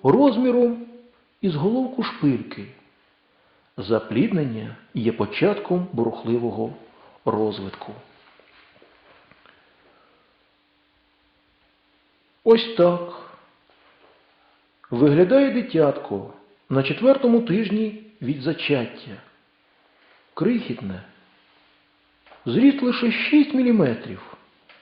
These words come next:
Мільйони клітин виникають у перші тижні життя. Якимось таємничим чином, згідно з чітким планом,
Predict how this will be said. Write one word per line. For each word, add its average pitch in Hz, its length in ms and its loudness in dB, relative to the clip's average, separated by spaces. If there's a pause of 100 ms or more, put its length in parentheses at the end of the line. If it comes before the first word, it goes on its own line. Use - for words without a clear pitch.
(1160)
Мільйони 202 500 10
клітин 277 720 6 (140)
виникають 240 720 6 (120)
у 202 100 4
перші 262 420 2
тижні 190 420 2
життя. 139 560 -2 (1200)
Якимось 131 640 0
таємничим 185 600 -2
чином, 101 540 -4 (1000)
згідно 226 600 6 (240)
з - 40 -16
чітким 233 580 2
планом, 170 720 6